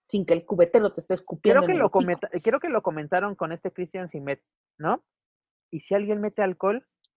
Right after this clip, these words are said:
Speaker 2: ¿Y si el que está, y el que, el que va manejando se olvida del conductor designado? O sea, hay muchos huecos. Te digo que,
Speaker 1: Mira,
Speaker 2: como,
Speaker 1: tan
Speaker 2: como dices tú, somos
Speaker 1: sencillo.
Speaker 2: tan mal pensados que podemos decir cualquier cosa ahorita.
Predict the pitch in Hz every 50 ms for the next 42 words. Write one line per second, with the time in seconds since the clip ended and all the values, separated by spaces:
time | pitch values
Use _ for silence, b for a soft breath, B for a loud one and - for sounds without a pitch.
0 | _ _ _ - 175 156 - 190 175 160 - 180 156 - - 208 202 - 185 175
1 | 170 165 156 - 190 156 - 175 175 165 - 185 175 196 208 226 226 202 175 160
2 | 185 190 202 208 214 214 - b b b b b b _ - 180 170 160 156 151
3 | 165 175 196 220 214 208 190 190 170 160 160 160 147 151 151 143 _ _ _ _
4 | - 170 156 151 151 151 _ - 180 185 185 185 160 202 190 - 185 139 151 156
5 | 165 180 185 180 175 202 214 247 _ _ _ _ _ _ _ _ _ _ _ _
6 | _ _ - 143 135 135 135 135 139 151 185 220 277 339 - - 359 240 - 233
7 | 240 - - 247 247 226 175 - - _ _ _ _ _ _ _ - 269 320 302
8 | 269 - 226 233 269 262 254 262 240 277 269 - - 233 - 226 320 359 392 381
9 | - - 285 262 269 254 381 247 208 - 254 247 247 233 - - 226 214 214 254
10 | 262 285 294 - - 240 - 240 254 262 254 226 190 - 233 196 - 220 196 -
11 | 214 208 - 214 208 - 208 156 131 123 _